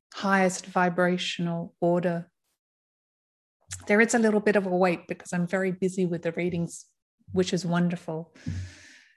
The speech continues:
But, um, I don't kn-, always know who will come through. I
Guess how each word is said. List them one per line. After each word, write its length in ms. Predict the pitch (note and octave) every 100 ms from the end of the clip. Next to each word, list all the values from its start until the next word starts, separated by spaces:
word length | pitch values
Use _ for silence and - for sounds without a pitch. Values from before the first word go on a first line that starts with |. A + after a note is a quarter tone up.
| _ _ -
But, 340 | F3+ F3+ - -
um, 340 | F3+ F3 E3+ E3+ _ _ _ _ _ - -
I 80 | B3
don't 260 | D#4 D4+
kn-, 180 | G#3 A#3+
always 500 | A#3+ C#4 C4 A#3+ A#3
know 300 | G#3+ A3+ B3
who 200 | G#3 F#3
will 160 | F#3+ F3+
come 360 | F3+ F3+ E3+ E3
through. 540 | - F3+ F3 E3+ E3+
I 380 | E3 E3 D#3+ E3+